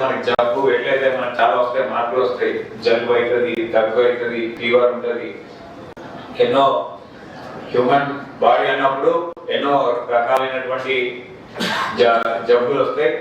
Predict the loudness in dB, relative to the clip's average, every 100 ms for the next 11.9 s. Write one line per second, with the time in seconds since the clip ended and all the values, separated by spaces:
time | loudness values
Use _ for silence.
0 | -2 2 2 0 0 -2 -2 -4 0 2
1 | 2 -4 -8 -6 -6 -2 2 2 0 -2
2 | 0 0 -2 -2 -4 -8 -10 -8 0 4
3 | 4 4 0 0 0 0 -10 -16 -20 -16
4 | -4 0 0 2 0 0 -2 -2 -6 -12
5 | -14 -16 -16 -16 -16 -16 -16 -18 -18 -18
6 | -18 -18 -18 -6 0 2 4 4 2 2
7 | 2 2 0 -4 -12 -4 2 2 2 -2
8 | -4 -4 0 0 2 0 0 0 2 2
9 | 2 0 -2 -2 0 0 2 0 2 2
10 | 2 2 0 -4 -6 -2 0 0 -2 0
11 | 2 2 -4 -8 -14 -20 -8 0 0